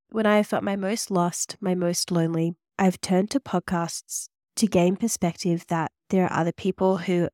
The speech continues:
are on the other side of what I am going through. And sometimes you listen to a podcast on one topic and it's great. And then you listen to another podcast on the same topic and you get different perspectives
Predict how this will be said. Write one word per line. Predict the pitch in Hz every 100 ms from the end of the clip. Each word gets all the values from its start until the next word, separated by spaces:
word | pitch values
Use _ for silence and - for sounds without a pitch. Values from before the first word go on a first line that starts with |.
| _ _ -
are | -
on | 180 185
the | 185
other | 160 180
side | - 170 165
of | - -
what | 156 -
I | 170
am | 175
going | 185 156 -
through. | - - 214 302 _ -
And | 196 175 175 175 170 - _ _
sometimes | - 185 185 208 220 220
you | 220
listen | 202 220
to | 202 202
a |
podcast | - 185 180 170 - 175
on | 175
one | 160 165
topic | 165 156 160 -
and | 175
it's | 160 - - -
great. | 175 160 143 269 - -
And | 190
then | 180 175
you | 175
listen | 165 175
to | 175 - 175
another | 165 170 156 160
podcast | - 160 - 156 160 - -
on | 190
the | 175
same | - 175 208
topic | 170 - 156 -
and | 190 190 _
you | 208 190 185
get | 190 180 - _ _ -
different | 170 - 175 -
perspectives | - 202 - 180 170 - 190 170 165 -